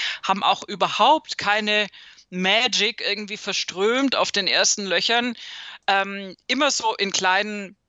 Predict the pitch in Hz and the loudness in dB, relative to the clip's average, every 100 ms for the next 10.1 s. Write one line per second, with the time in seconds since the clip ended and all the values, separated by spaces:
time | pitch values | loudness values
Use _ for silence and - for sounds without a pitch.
0 | _ 208 311 - 359 349 302 269 262 349 | _ -6 -2 -2 -2 -4 -2 0 2 0
1 | 370 - 190 - - - 175 - - 196 | 0 -2 -2 -2 -6 -8 -4 -2 -2 -6
2 | - 247 208 208 185 160 - 147 - 196 | 0 2 2 2 0 0 -4 -10 -8 -6
3 | 175 180 160 165 160 160 170 160 180 170 | -4 0 2 2 2 -2 -4 -6 -2 0
4 | 165 135 156 156 135 127 139 - 143 - | 0 0 0 0 -2 -2 -2 0 0 0
5 | 127 151 - 175 - 208 208 - 101 156 | 2 -2 -2 0 2 4 2 0 -6 -6
6 | - 143 - - - - 185 175 156 151 | -4 -6 -6 -2 -2 -2 -10 -6 -6 -6
7 | 147 190 277 - 170 - - - - 240 | -6 -2 0 0 -4 -2 -4 -2 0 0
8 | - 196 175 202 180 190 247 - 208 196 | 0 -2 -2 -8 -8 -8 -6 -2 -2 -2
9 | - - 185 156 160 175 202 - 233 254 | -2 -4 -6 -8 -6 -6 -6 -4 -2 -2